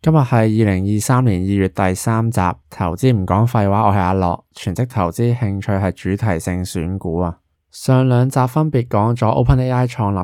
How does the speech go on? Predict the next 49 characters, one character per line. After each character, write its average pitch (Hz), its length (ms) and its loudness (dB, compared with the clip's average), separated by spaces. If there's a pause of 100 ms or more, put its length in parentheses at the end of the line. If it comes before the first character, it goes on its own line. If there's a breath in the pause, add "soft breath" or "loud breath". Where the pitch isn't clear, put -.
(100)
嘅 95 60 -6
歷 92 80 -4
史 98 320 -6
同 107 160 -4
埋 85 160 -4
佢 101 160 -4
有 95 140 0
咩 110 180 0
主 95 160 -4
要 101 160 2
產 90 340 -8
品。 87 280 -4 (400)
今 160 200 0
集 147 120 -4 (100)
就 104 160 -2
快 117 300 -4
速 135 140 -6
講 107 260 -2
下 101 80 -2
Open 117 340 0
A 117 100 -2
I 113 160 -2
係 113 180 -4
點 90 200 -6
樣 107 180 -2
賺 85 280 -4
錢， 90 280 -8 (360)
剩 123 240 0
低 127 100 -2
嘅 143 160 0
時 104 260 -4
間 104 240 -4
就 104 140 -4
會 98 140 -2
講 98 280 -2
下 107 160 -2
如 95 160 -4
果 110 140 0
想 123 220 -2
投 82 240 -6
資 120 180 -4
人 95 240 -4
工 117 180 -4
智 113 140 -4
能 87 140 -2
呢 104 100 -4
個 101 100 -2
主 92 240 -6
題 104 100 -8